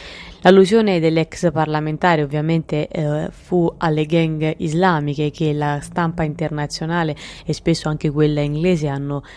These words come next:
ribattezzato sempre come asiatiche, per non dare troppi dettagli sull'origine, eh, di queste, di queste gang e sul no-, nome di chi agissero,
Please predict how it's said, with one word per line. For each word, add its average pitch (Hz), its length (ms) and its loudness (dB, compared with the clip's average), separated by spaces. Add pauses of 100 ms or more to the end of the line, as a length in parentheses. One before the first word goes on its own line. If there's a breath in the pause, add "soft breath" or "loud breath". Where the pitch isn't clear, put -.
(120 loud breath)
ribattezzato 160 880 2
sempre 156 340 -2
come 147 440 -4
asiatiche, 151 840 0
per 143 140 -4
non 151 100 -4
dare 151 280 0
troppi 156 440 -2
dettagli 143 720 2
sull'origine, 151 760 0 (360 loud breath)
eh, 151 180 0
di 147 140 -4
queste, 147 600 -2
di 143 120 -4
queste 151 360 -2
gang 151 360 0
e 143 80 -2
sul 151 240 -4
no-, 151 240 -2
nome 151 480 -2
di 147 100 -2
chi 156 320 0
agissero, 151 800 -2